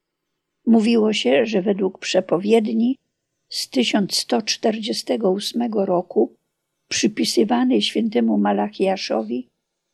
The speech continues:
kolejnego papieża będzie określało łacińskie zdanie „de labore solis”,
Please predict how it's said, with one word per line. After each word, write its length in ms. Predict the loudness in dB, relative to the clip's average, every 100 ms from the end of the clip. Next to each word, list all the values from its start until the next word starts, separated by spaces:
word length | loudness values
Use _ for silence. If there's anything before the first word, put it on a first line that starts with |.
| _
kolejnego 720 | 0 4 4 2 0 -2 -4
papieża 600 | -4 -4 0 0 0 -4
będzie 340 | 0 0 0
określało 840 | -2 0 -4 -2 -4 -4 -6 -8 -12 _ _ _ _ _
łacińskie 840 | 0 0 0 0 2 0 -4 0 0
zdanie 720 | -2 -6 -2 0 0 -2 -4 -12 _ _ _ _ _
„de 380 | -8 2 4 4
labore 580 | 4 2 2 2 0 -4
solis”, 840 | -4 -2 0 0 -4 -10 -12